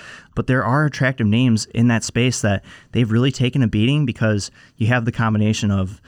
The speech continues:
those companies really getting beaten down, but then you also have passive outflows kind of putting downward pressure on some of these larger darlings. But modeling out and looking at what those names are trading at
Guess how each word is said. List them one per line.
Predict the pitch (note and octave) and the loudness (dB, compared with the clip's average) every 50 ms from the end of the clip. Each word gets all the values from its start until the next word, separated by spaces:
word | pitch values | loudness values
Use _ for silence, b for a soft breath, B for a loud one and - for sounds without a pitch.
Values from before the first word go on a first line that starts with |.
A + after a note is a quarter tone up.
| b b b b b b - _ - - _ | b b b b b b -20 _ -20 -20 _
those | - A2 G#2+ A2+ - | -2 0 0 0 0
companies | - A#2 A2+ G2+ A2 G#2+ G#2 F#2+ F#2+ | 0 -2 0 2 2 0 0 0 0
really | G2+ G#2 A2 A2 | 0 2 2 4
getting | A#2 A2 A2+ | 4 2 2
beaten | G2+ A2+ A2 A2 G#2+ | 2 2 2 2 2
down, | G2 G2+ G2 G2+ G2+ | 2 2 0 0 -2
but | F#2 | -2
then | F#2+ G#2 G#2 | -2 -2 -2
you | G#2+ A2 | -2 -2
also | A2 - - A2+ | -4 -4 -6 -6
have | G2 G#2 G2+ G2+ G2 G2 F#2+ - _ _ - | -4 -4 -2 -2 -2 -4 -6 -10 _ _ -8
passive | - - A#2+ A#2+ A#2 - - G#2 | -4 -2 -2 -2 -2 -2 -4 -2
outflows | G2+ G2+ G2+ - - - G#2+ G2+ G2+ G2 - | -2 -2 -2 -4 -2 -2 -2 0 0 -2 -4
kind | - A2 G2+ | -4 -6 -6
of | - | -4
putting | - A2 G#2+ G#2+ G2 | -4 -4 -4 -4 -4
downward | F2+ G2+ G#2 G#2 A2 G#2+ | -4 -4 -2 0 0 0
pressure | - - - G#2 - - G#2+ G#2 G#2 | -2 -2 -4 -6 -4 -4 -6 -6 -6
on | G2 | -6
some | G2 - G#2+ G#2 | -6 -6 -6 -4
of | G2+ | -4
these | G2+ G2+ F#2+ F#2 F#2 | -4 -6 -6 -8 -8
larger | G2 G2 G2+ G#2 G2+ G2 G#2 G2 | -6 -4 -2 -2 0 0 -2 -2
darlings. | F#2 - G2 G2+ G#2 G2+ G2+ G2+ G2+ G2 G2 - - B B B B B B - | -2 -2 -2 0 0 0 0 0 0 0 -2 -4 -10 B B B B B B -10
But | A2 - A#2 F2+ - - - - | -4 -4 -4 -4 -6 -14 -20 -16
modeling | - - A2 G#2+ A2 A#2 C3+ C3+ B2+ A#2+ A2+ A#2 | -8 -4 -2 0 2 2 2 2 2 2 2 2
out | B2 C3+ - | 2 2 2
and | A2 G#2 G2+ | 2 2 2
looking | A#2 B2+ - C3+ A#2+ A2 | 0 0 2 2 2 4
at | G#2 G2 - - - - | 2 2 -2 -4 -10 -6
what | G2 G#2 G#2+ - | -4 -4 -2 0
those | - A#2+ A2+ G2+ | 2 0 2 2
names | G2+ A2 A#2 A2+ A2+ | 2 2 2 2 2
are | G#2 F#2+ | 0 -2
trading | - - - G2 G#2+ A#2 B2 A#2 G2+ G2 | -2 -6 -4 -2 0 2 2 2 2 2
at | F#2+ F#2+ - | 0 -2 -4